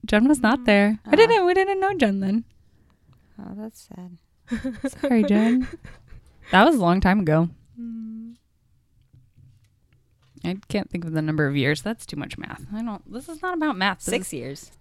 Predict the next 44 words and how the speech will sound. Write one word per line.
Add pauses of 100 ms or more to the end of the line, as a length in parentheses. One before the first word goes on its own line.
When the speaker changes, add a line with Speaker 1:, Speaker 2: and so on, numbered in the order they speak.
Speaker 1:
over
seven?
It
wasn't
over
seven. (160)
Speaker 2:
I
started
at, (1040)
I
started
there
in
twenty
fifteen. (1900)
Speaker 1:
It
was
seven
and
a
half
years
for
me
in
August. (680)
Speaker 2:
It's
been
Speaker 1:
So
I've
Speaker 2:
eight.
Speaker 1:
known
you
at
least
that
long. (300)
Speaker 2:
Wowza.
All (440)
Speaker 1:
That's
Speaker 2:
right.
Speaker 1:
a
long
time.